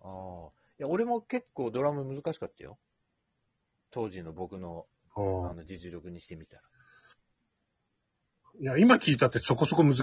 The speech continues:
Speaker 2: しいよ。
Speaker 1: うん。なんかね、家でね、練習してみたらね、どうしてもできないとこがあって、俺の中ではもう完璧にやらないと絶対ダメだと思ってたの。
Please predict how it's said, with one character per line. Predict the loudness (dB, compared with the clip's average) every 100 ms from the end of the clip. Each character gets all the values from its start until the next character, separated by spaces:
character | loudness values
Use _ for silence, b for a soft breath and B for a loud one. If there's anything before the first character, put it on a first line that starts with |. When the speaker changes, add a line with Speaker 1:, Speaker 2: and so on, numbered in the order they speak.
| 2
Speaker 2:
し | 4
い | 2
よ。 | 0 -6 -20 _ -20
Speaker 1:
う |
ん。 |
な | -14
ん |
か | -10
ね、 | -10 -8
家 | -6 -6
で | -8
ね、 | -8 -10
練 | -12
習 | -12 -16
し | -14
て | -14
み | -12
た | -12
ら | -12
ね、 | -12
ど | -10 -10
う |
し | -10
て |
も | -10
で | -8
き | -8
な | -10
い | -12
と |
こ | -14
が | -14 -16
あ |
っ | -18 -16
て、 | -14 -14 -16 -20 _ _ _ _ _ _ _ _
俺 | -10 -6
の | -6
中 | -4 -2
で | -2
は |
も | -6
う |
完 | -4 -2 -2
璧 | -2
に | -4 -6 _ _ _ -10
や | -6
ら | -4
な | -6
い |
と | -8
絶 | -10 -8
対 | -8
ダ | -8
メ | -4
だ | -4
と | -6
思 | -12
っ |
て | -20
た | -20
の。 | -20 -20